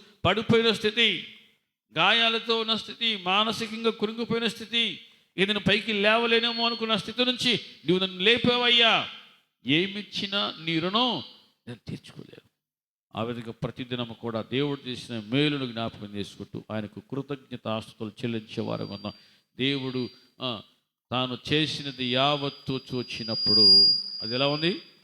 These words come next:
అది బాగుగా ఉండెను, అది ఆయనకు సంతోషంగా ఉంది. నిన్ను చేసినప్పుడు, అంటే నిన్ను తయారు చేసినప్పుడు, నీలో ఉన్న ప్రతి అవయవం పనిచేస్తా ఉన్నప్పుడు, నిన్ను చూచినప్పుడు ఆయన, నిన్ను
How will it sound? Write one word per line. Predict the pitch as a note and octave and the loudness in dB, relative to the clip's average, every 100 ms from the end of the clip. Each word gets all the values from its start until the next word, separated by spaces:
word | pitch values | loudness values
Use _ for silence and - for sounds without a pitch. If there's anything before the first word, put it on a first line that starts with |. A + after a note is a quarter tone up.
| _ _ _ - | _ _ _ -20
అది | - - | -18 -6
బాగుగా | A2+ A2+ G#2+ A2 G#2+ G2+ | -2 -2 -2 -6 -4 -4
ఉండెను, | F2+ F#2 F#2 F2+ E2 _ _ _ | -4 -6 -6 -8 -10 _ _ _
అది | - G2+ G2+ | -10 -10 -10
ఆయనకు | G2+ F#2+ | -12 -12
సంతోషంగా | A2 A2 G#2+ A2 G#2+ - - E2 F2 | -8 -8 -6 -6 -6 -8 -14 -12 -12
ఉంది. | F2+ E2+ E2+ E2 | -12 -14 -20 -6
నిన్ను | B2 B2 A#2+ - _ _ _ _ _ _ _ _ C3+ | -6 -4 -6 -10 _ _ _ _ _ _ _ _ -2
చేసినప్పుడు, | C3 - A2 F2+ - | -2 -4 -10 -12 -10
అంటే | A2 A#2+ | -10 -8
నిన్ను | A#2+ A#2+ A#2 - _ | -8 -6 -8 -8 _
తయారు | G#2+ A#2+ C3+ C#3+ | -2 2 2 0
చేసినప్పుడు, | B2+ A#2+ - A2 - G2+ F#2 D#2 _ _ _ _ - | -4 -6 -6 -8 -8 -6 -8 -10 _ _ _ _ -8
నీలో | C#3 D3 C#3+ | -4 0 0
ఉన్న | C3+ B2+ | 0 -4
ప్రతి | A#2 A#2+ - C#3+ - | -4 -6 -6 -8 -2
అవయవం | C#3 D3 C#3 | 0 0 -2
పనిచేస్తా | A#2+ B2 B2 A2 - | -6 -4 -6 -6 -2
ఉన్నప్పుడు, | A2 G#2+ G#2 G#2 G#2 F2 - _ _ _ | -2 -2 -4 0 0 -2 -8 _ _ _
నిన్ను | B2+ C3 B2+ D3+ | -4 -4 -4 -2
చూచినప్పుడు | E3 D3+ C#3+ C3 A#2 | -2 -2 -4 -4 -4
ఆయన, | A#2+ A2+ A2 | -4 -4 -6
నిన్ను | G#2+ G#2+ | -8 -10